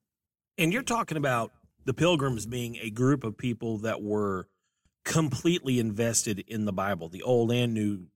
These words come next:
Testaments. They were devoutly religious people. These are people who woke up in the morning and went to bed at night trying to figure out how to get to heaven.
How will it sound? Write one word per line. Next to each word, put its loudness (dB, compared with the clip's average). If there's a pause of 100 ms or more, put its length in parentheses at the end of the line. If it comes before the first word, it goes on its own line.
(160)
Testaments. -4
They 0
were 0
devoutly -4
religious -4
people. -8
These 4
are 0
people -2
who 2
woke 0
up -4
in -8
the -8
morning -6 (400)
and 0
went 0
to -4
bed 2
at -6
night -4 (240)
trying 0
to -4
figure -2
out -2
how 0
to -2
get -6
to -12
heaven. -6